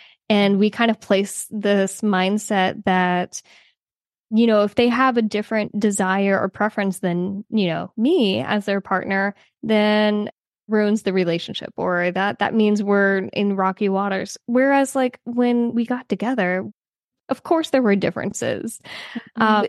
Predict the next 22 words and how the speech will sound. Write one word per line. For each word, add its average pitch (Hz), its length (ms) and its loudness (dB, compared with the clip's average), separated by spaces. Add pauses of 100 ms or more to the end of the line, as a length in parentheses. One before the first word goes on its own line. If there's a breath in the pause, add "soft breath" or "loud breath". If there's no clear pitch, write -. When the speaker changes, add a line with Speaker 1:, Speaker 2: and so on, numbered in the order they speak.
(100)
Speaker 1:
it 254 160 4
just, - 320 0
over 233 300 4
time, 226 500 0 (100)
I 220 100 0
feel 226 220 2
like 214 200 2
just - 180 -6
gets - 200 -6
people 202 380 2
a 196 40 4
little 190 220 2
bit 180 240 0
anxious. 190 460 -4
So 185 360 0
I 196 100 -2
think 381 220 -2
you're 311 100 2
onto 285 240 4
something 202 320 0
with 180 140 0
that - 220 -6